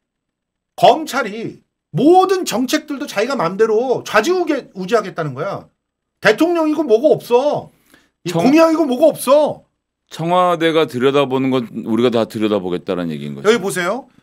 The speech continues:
Speaker 1: 기사에 보면은 아주 또 섬찟한 얘기가 나옵니다.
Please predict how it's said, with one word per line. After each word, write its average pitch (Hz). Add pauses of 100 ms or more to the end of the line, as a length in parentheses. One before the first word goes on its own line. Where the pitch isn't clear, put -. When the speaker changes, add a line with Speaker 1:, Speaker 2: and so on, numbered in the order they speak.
(160)
Speaker 1:
기사에 240
보면은 208
아주 196
또 285
섬찟한 247
얘기가 185
나옵니다. 139